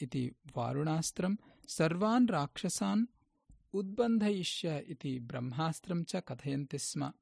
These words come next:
रावणस्य सपरिवारस्य निर्यातनमेव किल एतेषाम् अस्त्राणाम् अद्वितीयं लक्ष्यम्। अतः सर्वाण्यपि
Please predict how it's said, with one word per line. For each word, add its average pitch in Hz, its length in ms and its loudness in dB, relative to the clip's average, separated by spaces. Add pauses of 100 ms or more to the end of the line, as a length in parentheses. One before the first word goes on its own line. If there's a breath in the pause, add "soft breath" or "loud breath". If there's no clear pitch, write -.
(500 soft breath)
रावणस्य 156 680 0
सपरिवारस्य 165 1080 -2 (200)
निर्यातनमेव 180 920 2
किल 214 340 0 (500 loud breath)
एतेषाम् 165 720 -2
अस्त्राणाम् 165 720 -4
अद्वितीयं 175 720 -2
लक्ष्यम्। 180 440 0 (640 soft breath)
अतः 135 440 -4 (260 soft breath)
सर्वाण्यपि 170 920 0